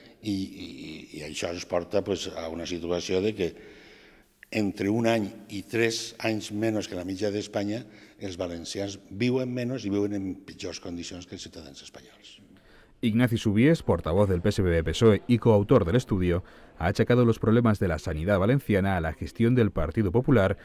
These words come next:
Speaker 2: y sus políticas de recortes y privatizaciones, como en el caso del modelo Alcira. Para Subies, la situación perjudica especialmente a colectivos en situación límite, como discapacitados, mayores, dependientes o pacientes crónicos.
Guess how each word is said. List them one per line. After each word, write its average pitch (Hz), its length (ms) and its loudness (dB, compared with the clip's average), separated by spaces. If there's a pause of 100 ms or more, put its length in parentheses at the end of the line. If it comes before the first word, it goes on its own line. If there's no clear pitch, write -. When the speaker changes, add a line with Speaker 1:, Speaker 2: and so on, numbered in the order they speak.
(260)
Speaker 2:
y - 60 -10
sus - 180 -6
políticas 101 480 0
de 101 80 0
recortes 104 600 2
y 110 120 2
privatizaciones, 90 920 0 (300)
como 82 220 0
en 80 60 -2
el 78 100 -4
caso 135 240 2
del 104 160 2
modelo 90 340 0
Alcira. 78 400 -4 (540)
Para 85 160 2
Subies, 107 500 4
la 92 80 0
situación 98 400 -2
perjudica 95 460 0
especialmente 101 680 0
a 73 40 -4
colectivos 101 640 0
en 82 80 -2
situación 80 480 -4
límite, 101 360 2 (320)
como 69 200 -6
discapacitados, 107 960 -2
mayores, 80 480 -2
dependientes 87 720 0 (100)
o 90 100 -2
pacientes 104 440 -2
crónicos. - 600 -8